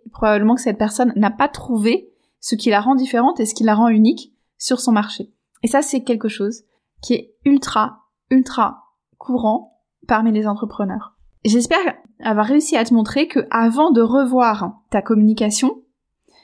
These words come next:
le plus important, c'est d'être sûr de ton positionnement. Qu'est-ce que c'est que ton positionnement ? C'est la raison pour laquelle tes clients devraient s'intéresser à toi. C'est la raison que tu leur donnes d'acheter tes produits.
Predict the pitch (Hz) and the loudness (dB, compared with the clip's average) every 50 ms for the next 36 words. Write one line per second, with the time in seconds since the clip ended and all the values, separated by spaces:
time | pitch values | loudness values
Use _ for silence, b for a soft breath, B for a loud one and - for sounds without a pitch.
0 | _ _ - 233 214 220 - 277 311 277 269 269 254 - 294 370 - - 247 214 | _ _ 0 0 0 2 0 2 2 2 0 -2 -4 -4 -4 -4 -2 -2 0 0
1 | 208 208 208 - - - - 311 294 320 427 440 - - _ _ _ _ _ _ | 0 0 0 -2 -2 -2 0 2 2 2 2 0 -2 -10 _ _ _ _ _ _
2 | _ 226 202 226 220 226 285 294 294 - 294 277 269 240 233 - - 240 208 190 | _ -2 -2 0 0 2 2 0 2 2 2 4 4 2 2 0 0 0 2 0
3 | 170 202 - _ _ _ _ _ _ _ - 330 - - - 302 - - 269 269 | 0 -4 -8 _ _ _ _ _ _ _ -4 -2 -2 0 -2 -2 0 0 -2 -2
4 | - 240 220 220 226 220 208 214 - 226 196 185 185 - - - - - - 240 | -2 -2 0 0 0 0 0 -2 -2 -4 -4 -4 -6 -8 -10 -8 -6 -2 0 2
5 | 220 220 226 226 262 277 262 226 226 240 392 381 - - 208 202 208 208 - 202 | 2 2 2 2 2 2 2 2 0 -2 -2 -4 -4 -4 -2 -2 -2 -2 -2 -2
6 | 214 320 349 339 - _ _ _ _ _ _ - 247 240 - 240 233 247 269 247 | -2 -2 -2 -4 -8 _ _ _ _ _ _ -4 -4 -2 0 0 2 2 2 4
7 | 240 254 233 240 226 240 247 294 - - _ _ _ _ - - - 254 240 247 | 2 2 2 0 -2 -2 -4 -4 -6 -10 _ _ _ _ -10 -2 0 0 0 2
8 | 240 220 214 214 208 214 240 233 202 190 - - 180 214 233 - _ - - - | 0 0 0 -2 -2 -2 -2 0 -2 -2 -4 -6 -8 -8 -10 -12 _ -8 -2 0
9 | 262 262 277 269 - - - - - - 220 220 220 220 254 254 247 269 302 277 | 2 2 2 0 -4 -8 -10 -8 -4 0 0 0 2 2 2 2 2 2 0 0
10 | 226 - 240 220 214 220 202 214 240 285 277 247 208 240 240 262 - - - - | -2 -2 -2 -2 -2 -2 0 0 2 4 4 4 4 4 2 2 0 -6 -4 -4
11 | 285 277 - 214 - - - 214 208 180 208 - | -4 -2 -2 -4 -4 -4 -8 -8 -8 -8 -12 -12